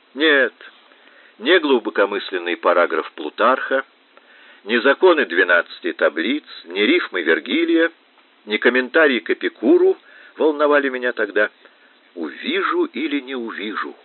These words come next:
посмотрит она на меня или не поднимет глаз,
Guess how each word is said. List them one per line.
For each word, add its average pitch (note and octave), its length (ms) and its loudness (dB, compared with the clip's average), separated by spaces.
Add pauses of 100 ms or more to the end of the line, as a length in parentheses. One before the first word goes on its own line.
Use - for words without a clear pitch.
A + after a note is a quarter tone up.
(880)
посмотрит E3+ 800 0
она D3+ 260 0
на D3 100 -6
меня C#3 400 0 (360)
или C#3 260 2
не B2+ 140 0
поднимет G2 560 -4
глаз, D#2 280 -6